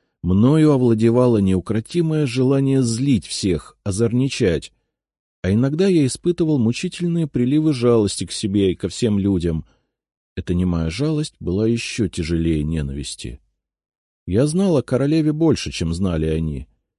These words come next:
и я боялся, чтобы им не стало известно то, что знаю я. По праздникам, когда хозяева уходили в собор к поздней обедне, я приходил к ней утром. Она звала меня в спальню к себе.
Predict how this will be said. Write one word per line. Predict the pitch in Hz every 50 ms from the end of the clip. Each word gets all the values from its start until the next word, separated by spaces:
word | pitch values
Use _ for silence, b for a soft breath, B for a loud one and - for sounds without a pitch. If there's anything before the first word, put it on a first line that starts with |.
| _ _ _ _
и | - 82
я | 87 95 104
боялся, | 107 101 110 120 135 151 170 170 156 - - 98 85 82
чтобы | - - - 76 69 87 98
им | 120 143 147 139
не | 127 113
стало | - - - 104 101 110 117 117 117
известно | 110 101 101 101 104 98 - - 90 82
то, | 78 _ - 143 156 170 175 _ _ _ _ _ _ _
что | - - - - - 82 90
знаю | 110 110 110 90 78 80 82 85 87 87
я. | 82 78 76 69 65 65 67 - _ _ _ _ _ _ _ _ _ _ _ _ _ _ _ _ _ _ _ _ _
По | - 82
праздникам, | - - 117 143 156 147 135 104 85 - - 76 69 64
когда | - 82 80 82 90 85
хозяева | - 107 98 95 104 104 92 85 78 80
уходили | 80 - - 95 92 101 104 85 78
в | 73 -
собор | - - 90 95 107 98 82 -
к | _ _
поздней | - 90 85 80 71 73 78 78
обедне, | 80 87 104 143 156 160 160 151 143 151 143 _ _ _ _ _ _ _ _ _
я | - 156 185
приходил | 180 - 110 - - 113 107 120 143 143
к | 139 -
ней | - 127 123 123 - _
утром. | - 87 82 73 - - 69 67 71 - _ _ _ _ _ _ _ _ _ _ _ _ _
Она | - 76 85 90 82
звала | 80 87 87 90 87 82
меня | 78 78 78 73
в | -
спальню | - - - - 156 170 165 156 151
к | -
себе. | - - 143 135 143 139 135